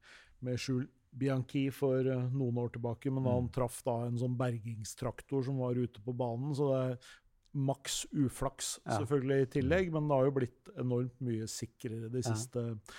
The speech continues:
Speaker 1: siste tjue åra.
Speaker 2: Mm. Ja,
Speaker 1: Så det er bra.
Speaker 2: det, det, og det er
Speaker 1: Det er
Speaker 2: bra.
Speaker 1: jo en forutsetning for å kunne drive med motorsport, da. Det er jo litt sånn at det kan ikke være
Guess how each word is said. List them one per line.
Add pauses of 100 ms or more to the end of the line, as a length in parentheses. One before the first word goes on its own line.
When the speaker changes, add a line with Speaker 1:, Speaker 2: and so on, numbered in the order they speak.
(260)
Speaker 1:
siste
tjue
åra. (160)
Speaker 2:
Mm. (1080)
Ja,
Speaker 1:
Så
det
er
bra.
Speaker 2:
det,
det,
og
det
er
Speaker 1:
Det
er
Speaker 2:
bra.
Speaker 1:
jo
en
forutsetning
for
å (420)
kunne
drive
med
motorsport,
da.
Det
er
jo
litt
sånn
at
det
kan
ikke
være